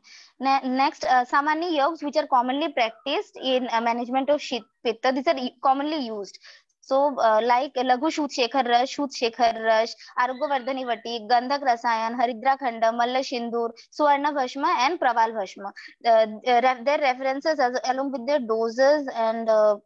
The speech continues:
Anupan are mentioned here. Uh, lastly, talking about, uh, Pathya and Apatha, but before that, uh, single herbs. So, uh,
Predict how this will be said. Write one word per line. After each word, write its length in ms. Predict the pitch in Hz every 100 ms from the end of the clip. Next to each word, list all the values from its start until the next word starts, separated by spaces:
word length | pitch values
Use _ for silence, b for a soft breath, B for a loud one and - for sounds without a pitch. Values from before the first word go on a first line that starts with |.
| -
Anupan 440 | 247 254 254 262 185
are 140 | 233
mentioned 460 | 226 208 202 240 226
here. 220 | 208 226 359 _ B B B _ _ _ _ _ _ _ _ -
Uh, 140 | 240
lastly, 340 | 247 254 320 330
talking 340 | 269 277 285
about, 380 | 254 269 311 294
uh, 220 | - 220 214 -
Pathya 480 | 240 233 - 285 302
and 40 | 214
Apatha, 420 | 220 220 - 277
but 100 | 277
before 280 | 302 302 294
that, 220 | 330 -
uh, 280 | 247 220 208
single 360 | - 285 302
herbs. 360 | 262 175 - - B B _
So, 200 | 277 277
uh, 460 | 269 254 240 233